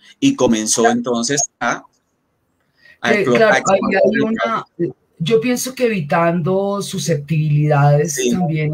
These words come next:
Speaker 2: en este momento, ¿cierto?
Speaker 1: Mm.
Speaker 2: Aunque acuérdate, Nerdo, que, y Sergio, que cuando va, eh, van embarcando se ven unos cajones que llevan repletos, desbordantes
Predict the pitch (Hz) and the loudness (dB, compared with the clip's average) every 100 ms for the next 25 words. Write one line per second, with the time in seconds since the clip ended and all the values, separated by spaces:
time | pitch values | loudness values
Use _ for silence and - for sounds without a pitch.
0 | 160 170 156 - 180 175 156 143 143 147 | -2 -2 -2 -2 -2 0 2 2 2 -2
1 | - 156 147 143 - - 143 180 180 147 | -4 -4 -4 -10 -14 -6 -2 0 0 0
2 | 175 - 175 165 180 180 208 170 147 156 | -4 0 0 0 -2 -4 -4 -4 -4 -4
3 | 175 170 165 143 - 170 151 175 - 175 | -4 -4 -2 -4 -2 -2 -2 -4 -6 -6
4 | 165 147 143 147 147 143 143 143 - - | -2 0 2 2 4 2 0 -6 -14 -20
5 | - 175 180 175 170 156 160 160 180 185 | -6 -4 -2 -2 -2 -2 -2 0 -2 -2
6 | 160 147 170 151 156 156 165 180 165 151 | -4 -6 -4 -2 -2 -4 -6 -6 -4 -2
7 | 151 165 180 180 180 - - 165 143 151 | -2 -2 -2 -4 -6 -10 -12 -10 -6 -4
8 | 151 143 - - 147 151 147 151 165 - | -4 -8 -10 -8 -6 -2 0 0 -4 -14
9 | _ _ _ _ 160 180 175 143 190 175 | _ _ _ _ -8 -4 -4 -2 0 0
10 | 147 151 147 160 143 160 147 165 160 156 | -2 -4 -4 -4 -2 -2 -2 -4 -4 -6
11 | 175 | -12